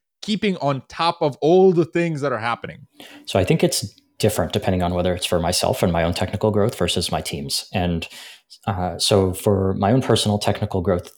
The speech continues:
Speaker 2: it's basically based on need. If there's a problem I wanna solve, then I sort of look into what tools might be available and, and choose the thing I think is appropriate and, and learn that. And I've been an engineer long enough to know that I can spend enough time and sort of figure things out as I go. So I'm,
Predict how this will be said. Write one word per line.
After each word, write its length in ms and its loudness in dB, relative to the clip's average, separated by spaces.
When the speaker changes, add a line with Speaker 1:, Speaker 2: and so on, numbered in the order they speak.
Speaker 2:
it's 100 -6
basically 400 -2
based 240 -2
on 100 -2
need. 220 -2
If 100 -8
there's 160 0
a 40 -6
problem 260 -2
I 80 -2
wanna 180 -2
solve, 480 0
then 400 -4
I 120 -4
sort 180 -8
of 140 -12
look 160 -10
into 320 -8
what 180 -6
tools 240 -8
might 160 -8
be 80 -4
available 460 -4
and, 200 -10
and 140 -6
choose 220 -6
the 40 -8
thing 160 -8
I 80 -6
think 200 -12
is 80 -6
appropriate 520 -8
and, 220 -10
and 160 -8
learn 160 -8
that. 300 -6
And 320 -4
I've 160 -2
been 560 0
an 80 -2
engineer 320 -2
long 160 -2
enough 200 -4
to 80 -2
know 120 0
that 160 -2
I 60 -2
can 160 -8
spend 200 -4
enough 200 -4
time 420 -2
and 220 -2
sort 180 -4
of 80 -8
figure 240 -4
things 260 -6
out 160 -6
as 120 -6
I 60 -6
go. 180 -10
So 160 -4
I'm, 160 -4